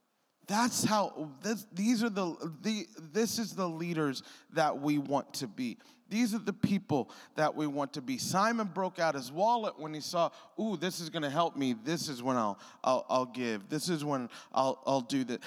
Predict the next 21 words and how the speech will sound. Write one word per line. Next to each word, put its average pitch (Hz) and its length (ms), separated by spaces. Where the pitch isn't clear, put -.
This 208 260
is 208 140
why 196 200
it's 143 200
so 175 420
important, 139 640
uh, 143 300
for 147 320
our 135 220
church - 680
not 160 460
to, 160 340
uh, 127 300
to 160 260
only 165 580
push 165 380
things 151 500
that 143 200
we 143 140
think 147 380
will, 131 280